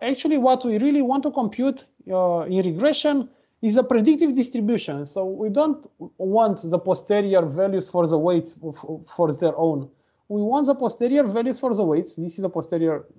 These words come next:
uh, distribution for the weights, because we can compute the predictive distribution. Predictive distribution me-, means the probability of a new target. So this is a probability of a new target given,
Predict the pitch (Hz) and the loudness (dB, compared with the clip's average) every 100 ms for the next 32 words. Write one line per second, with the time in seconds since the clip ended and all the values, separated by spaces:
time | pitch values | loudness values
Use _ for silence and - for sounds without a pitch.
0 | 143 147 135 143 147 160 151 165 185 175 | -4 -2 0 -4 -6 -6 -6 -6 -2 -2
1 | 147 135 185 247 - _ _ _ _ - | 0 0 0 -4 -10 _ _ _ _ -4
2 | 233 285 262 285 277 254 254 214 302 - | 2 2 4 2 2 -2 -2 2 0 0
3 | 220 247 262 240 262 247 220 208 202 220 | 0 0 2 2 2 0 -4 -4 -4 -4
4 | 175 160 120 - - 190 208 247 226 202 | -2 -2 -4 -16 -6 -2 -2 -2 -2 -4
5 | 190 208 254 254 233 202 240 233 - - | -4 -2 -2 -2 -2 0 0 0 -4 -6
6 | 214 220 208 208 196 190 247 240 233 220 | -2 0 0 2 2 2 4 2 2 2
7 | 202 208 233 226 233 175 165 196 - _ | 4 4 2 4 2 4 2 0 -6 _
8 | _ _ _ - 151 175 202 196 190 180 | _ _ _ -12 -10 -6 -4 0 0 0
9 | 196 196 175 165 214 254 240 226 202 220 | 0 0 0 0 -2 0 2 2 0 -4
10 | 214 _ _ _ - 180 175 190 180 151 | -6 _ _ _ -10 -6 -2 -2 -2 -6